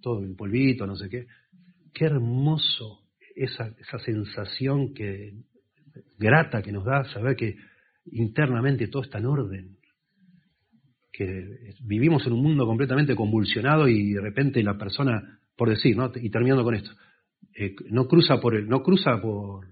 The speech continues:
por la esquina, cruza por la mitad de calle y el semáforo está en verde, pero sin embargo pasó la bicicleta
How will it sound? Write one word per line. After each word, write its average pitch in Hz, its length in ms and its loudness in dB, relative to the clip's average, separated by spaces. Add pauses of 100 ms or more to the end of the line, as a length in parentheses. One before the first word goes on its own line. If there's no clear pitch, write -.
(340)
por 110 100 -4
la 101 60 -4
esquina, 160 340 2
cruza 127 240 0
por 113 80 -6
la 110 80 -4
mitad 113 180 -2
de 117 120 0
calle 165 400 2
y 107 160 0
el 101 100 -4
semáforo 135 480 0
está 104 320 -6 (160)
en 113 160 -4
verde, 147 220 4
pero 110 120 0
sin 107 140 -8
embargo 117 320 -4 (180)
pasó 110 220 -4
la 113 80 0
bicicleta 135 640 -2